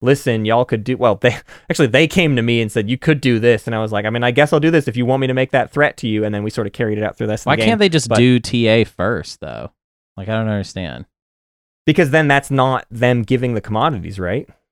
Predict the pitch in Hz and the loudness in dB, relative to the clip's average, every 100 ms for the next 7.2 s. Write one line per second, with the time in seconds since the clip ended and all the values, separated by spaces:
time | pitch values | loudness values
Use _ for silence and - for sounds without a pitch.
0 | _ _ _ _ _ _ _ 117 117 123 | _ _ _ _ _ _ _ -6 -2 -2
1 | - _ _ - 117 - 139 135 127 127 | -4 _ _ -8 -8 -2 0 2 2 0
2 | - 131 120 123 117 107 85 80 82 - | -2 -6 -2 0 -2 -4 -10 -12 -14 -16
3 | _ - 110 113 113 - 156 165 107 98 | _ -10 -6 -2 -4 -4 -4 -2 -2 0
4 | 110 123 113 151 143 143 123 107 101 107 | 2 2 2 4 4 4 2 2 -2 -4
5 | 101 98 92 101 127 135 104 98 101 127 | -4 -4 -4 -2 0 0 0 -4 -4 -4
6 | 110 98 - 117 - 104 90 - 107 101 | -6 -6 -4 -2 -2 -4 -4 -6 -4 -4
7 | 101 123 | 0 0